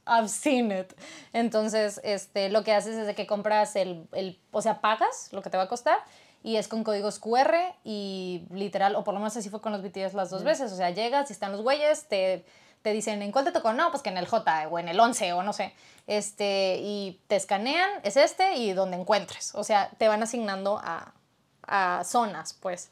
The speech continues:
Speaker 1: Este, entonces, si, si, si van a, si, si quieres recurrir a, a estacionarte,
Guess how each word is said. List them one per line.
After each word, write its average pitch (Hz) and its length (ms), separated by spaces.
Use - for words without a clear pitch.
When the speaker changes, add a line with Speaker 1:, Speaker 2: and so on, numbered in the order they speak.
Speaker 1:
Este, 196 760
entonces, 226 340
si, 208 220
si, 214 140
si 220 120
van 220 200
a, 180 420
si, 190 140
si 208 100
quieres 220 260
recurrir 180 480
a, 180 460
a - 640
estacionarte, 190 640